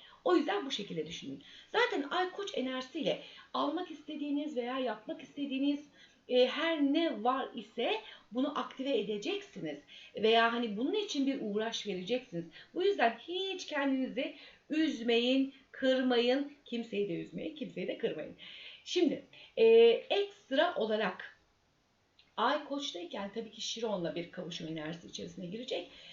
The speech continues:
ve, e, bu dönem meç içerisinde,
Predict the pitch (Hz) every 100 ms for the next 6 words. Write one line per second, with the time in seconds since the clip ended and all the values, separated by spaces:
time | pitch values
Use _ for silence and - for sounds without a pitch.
0 | - 226 247 262 - - 214 208 208 208
1 | 208 208 - _ _ _ 208 220 359 349
2 | - 190 226 208 202 - 208 214 - -
3 | - 170 170 175 170 175